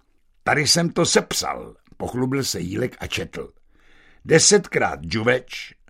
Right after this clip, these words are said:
šišku turisty, ten vydrží nejdýl, litr tuzemskýho, šest svíček. „Na co?“ podivil jsem se. „No na co? Kdyby v hotelu vypnuli proud? Máme svý zkušenosti ze služebních cest.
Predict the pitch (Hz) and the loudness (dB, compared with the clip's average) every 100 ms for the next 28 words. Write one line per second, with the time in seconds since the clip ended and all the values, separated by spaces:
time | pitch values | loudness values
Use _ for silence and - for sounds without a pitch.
0 | - - 165 147 - 90 - 104 104 - | -14 -4 -2 -2 -4 -10 -8 -4 -2 -4
1 | - 127 - 104 98 92 98 82 87 87 | -4 -6 -6 -8 -6 -6 -6 -6 -4 -4
2 | 95 98 113 123 123 - - - - 110 | -4 -6 -6 -6 -8 -12 -20 -20 -10 0
3 | 170 170 - - 110 120 143 - - 143 | 0 2 -4 -4 -2 0 2 0 -4 -4
4 | 131 139 147 - - - - - - - | 0 0 -2 -6 -6 -4 -4 -4 -6 -8
5 | 95 85 110 120 - - - - 113 - | -8 -6 -6 -6 -10 -18 -16 -2 2 4
6 | 214 208 170 147 139 139 135 117 - 87 | 4 4 2 0 -2 -2 -4 -6 -6 -10
7 | - - 92 98 101 - 110 95 - _ | -12 -10 -4 -2 -2 0 -2 -2 -4 _
8 | - - - - 92 131 160 131 123 139 | -20 -20 -20 -12 -2 2 4 4 4 4
9 | 160 156 160 156 160 165 170 185 208 226 | 2 2 2 2 4 4 4 6 6 2
10 | _ - _ _ - 98 123 151 156 - | _ -20 _ _ -10 2 4 4 4 0
11 | 139 123 - 151 147 151 - 160 123 131 | -2 -4 -4 -2 0 0 0 -2 0 0
12 | - 160 156 165 160 - 233 240 - - | 0 2 2 2 0 0 2 2 0 -8
13 | - | -12